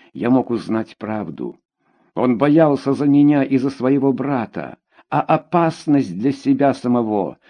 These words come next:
разглядел слишком поздно. Таких вещей он не умел предвидеть. Дорога снова поднялась, и далеко впереди, в кипарисах, я вновь увидел его колесницу.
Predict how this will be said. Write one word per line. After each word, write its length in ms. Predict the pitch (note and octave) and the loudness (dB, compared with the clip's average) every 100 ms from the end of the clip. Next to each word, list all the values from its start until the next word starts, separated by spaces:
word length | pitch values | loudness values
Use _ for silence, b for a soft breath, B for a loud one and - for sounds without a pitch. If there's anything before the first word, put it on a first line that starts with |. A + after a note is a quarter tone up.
| b | b
разглядел 580 | b C#3 E2+ A2+ B2+ C#3+ | b -4 -2 0 2 2
слишком 560 | C3+ - C3+ - C3 B2+ | 0 0 0 2 -2 -2
поздно. 640 | - C3+ B2 G2 G#2 G2 | -2 -2 0 -2 -4 -4
Таких 460 | G#2 - G3+ E3 - | -6 -6 -4 -4 -4
вещей 720 | C#3+ - - C3 A#2+ F2+ - _ _ | -4 -4 0 2 2 0 -6 _ _
он 320 | D3 D#3+ C#3+ | 2 4 6
не 100 | C3+ | 8
умел 460 | C3+ A#2 G2 B2 A2 | 6 4 2 0 -2
предвидеть. 840 | F2+ F2+ D2+ G2 F2+ C#2+ - - _ _ _ _ _ _ _ | -4 -8 -6 -8 -8 -12 -16 -20 _ _ _ _ _ _ _
Дорога 380 | - A#2+ C#3 C3+ | -4 0 0 -2
снова 340 | - B2 B2+ | -4 -2 -2
поднялась, 800 | B2 A#2 A2 A2 A#2+ B2 - - _ b b b b | -2 -2 -2 -2 -4 -6 -16 -20 _ b b b b
и 160 | A#2+ | 0
далеко 380 | C3+ C#3 C#3 E3 | 4 2 2 -2
впереди, 800 | - C#3+ C#3 B2 A#2+ F#3 D3 D2+ | 0 4 4 4 0 -2 0 -2
в 120 | - | -4
кипарисах, 760 | A#2+ C3 D3 F#3 D#3+ - - - _ _ _ | -4 0 0 -2 -4 -6 -16 -18 _ _ _
я 260 | D#2 C3+ D3 | -4 0 0
вновь 560 | B2+ B2+ D#3 G3 F3+ - | 2 4 4 2 -2 -6
увидел 500 | C#3+ B2+ D#3 C3 C3+ | -2 2 2 4 2
его 280 | G#2 A2 A2+ | 2 0 -2
колесницу. 800 | G#2+ G#2 - F#2+ F2+ - - - | -4 -6 -6 -4 -4 -8 -14 -14